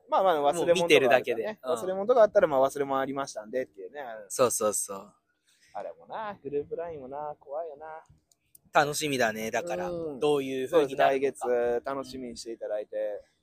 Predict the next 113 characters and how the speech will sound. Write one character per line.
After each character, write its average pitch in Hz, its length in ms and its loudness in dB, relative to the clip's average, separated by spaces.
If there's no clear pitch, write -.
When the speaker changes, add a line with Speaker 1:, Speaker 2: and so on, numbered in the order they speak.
Speaker 1:
ま 147 80 0
あ、 139 80 -4
二 143 120 -10
回 156 220 4
ほ 151 160 0
ど 143 260 2
あ 131 80 0
り 131 140 -8
ま 131 140 -8
す - 140 -20
ん 107 80 -20
で 95 140 -14
ね。 113 160 -8
Speaker 2:
そ 117 120 -6
う 107 40 -8
だ 127 140 -12
ね。 233 120 -12
Speaker 1:
こ 233 140 -6
れ 220 60 2
は。 233 100 8
Speaker 2:
ま 202 60 0
あ、 240 100 6
ま - 0 -
だ 240 100 8
交 220 220 2
番 208 420 2
出 220 140 0
て 196 140 0
な 175 180 -2
い、 160 160 -6
あ 151 100 -6
の、 147 100 -2
Speaker 1:
う - 20 -2
ん。 160 40 -2
Speaker 2:
お 165 40 -14
客 185 200 -2
様 190 240 0
向 190 100 -6
き 196 140 -6
の 190 80 0
は 160 100 6
出 156 140 0
て 160 100 -4
な 160 160 4
い 147 60 0
か 139 120 0
ら、 131 140 6
Speaker 1:
う 147 300 4
ん。 - 100 -14
Speaker 2:
も 202 80 0
し 196 60 -4
か 170 100 0
し - 40 -12
た 156 80 0
ら 131 40 -2
な 170 180 4
い 190 60 2
か 143 140 -2
も 127 80 -10
し - 140 -12
ん 127 40 -14
な 123 120 -2
い 120 60 -4
し - 120 -6
ね。 147 260 -12
Speaker 1:
あ 180 80 6
あ、 180 380 12
そ 165 160 6
う - 20 0
だ 160 140 0
ね。 165 60 -14
Speaker 2:
<laughs> - 680 2
Speaker 1:
ま 165 60 4
あ、 156 40 0
も 160 160 -4
し - 80 -6
か 156 100 0
し - 40 -12
た 185 80 2
ら 160 80 4
ち - 80 -4
ょ 156 40 -4
っ - 20 -12
と 131 140 -4
こ 151 120 2
れ 175 80 8
は 175 60 10
良 180 140 10
く 175 120 2
な 135 120 -4
い。 - 20 0
Speaker 2:
い 196 40 -2
ざ - 0 -
と、 - 0 -
い - 20 -
ざ 190 120 4
と 196 120 -2
な 208 100 6
っ - 60 -6
た 185 120 6
ら 147 80 4
な 165 160 4
い 185 80 2
か 143 140 -2
も 127 80 -8
し 131 160 -10
ん 180 60 -4
な 123 100 0
い 160 80 -2
か 143 100 -4
ら。 110 100 -6
Speaker 1:
う - 20 -14
ん。 - 100 -20